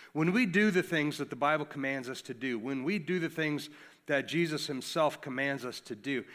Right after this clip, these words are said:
And we do them with the right heart. Okay, when we do 'em with the right heart, it's not all about us seeing a particular outcome or even knowing if there is an outcome.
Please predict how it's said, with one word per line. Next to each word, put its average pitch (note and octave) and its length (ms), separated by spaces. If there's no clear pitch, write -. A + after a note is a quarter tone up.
And C#3 180
we C#3 100
do G#3 280
them F3+ 400
with C#3+ 180
the C3+ 80
right C#3 360
heart. - 540
Okay, A#2+ 120
when C3 260
we A3 180
do G3 340
'em F3+ 100
with D#3 140
the D#3 80
right D3+ 280
heart, E3 360
it's E3+ 220
not G#3+ 220
all G3 180
about F3 340
us D#3+ 300
seeing E3+ 580
a F3 60
particular D3+ 560
outcome A#2 560
or D3 80
even F3+ 220
knowing F3 400
if D#3+ 280
there C#3 160
is B2+ 300
an A#2 80
outcome. G#2 480